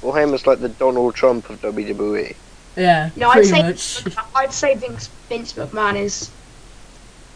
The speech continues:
Speaker 2: Nah.
Speaker 3: We're gonna build a wall between the women's championship and the
Speaker 2: <laughs>
Speaker 3: men's championship.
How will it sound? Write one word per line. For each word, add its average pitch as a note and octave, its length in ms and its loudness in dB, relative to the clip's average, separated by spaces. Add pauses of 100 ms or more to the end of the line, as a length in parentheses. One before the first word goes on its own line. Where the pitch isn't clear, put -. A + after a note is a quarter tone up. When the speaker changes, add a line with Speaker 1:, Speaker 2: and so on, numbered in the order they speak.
(1000)
Speaker 2:
Nah. D3 300 -12
Speaker 3:
We're E4 260 4
gonna F4+ 240 4
build F4+ 280 2
a E4 40 4
wall F4+ 340 2
between E4+ 400 2
the D4+ 80 -2
women's E4 420 2
championship D4+ 680 0
and C#4+ 120 0
the C#4+ 80 0
Speaker 2:
<laughs> C#4 40 -6
Speaker 3:
men's D4+ 320 2
championship. A3+ 760 -4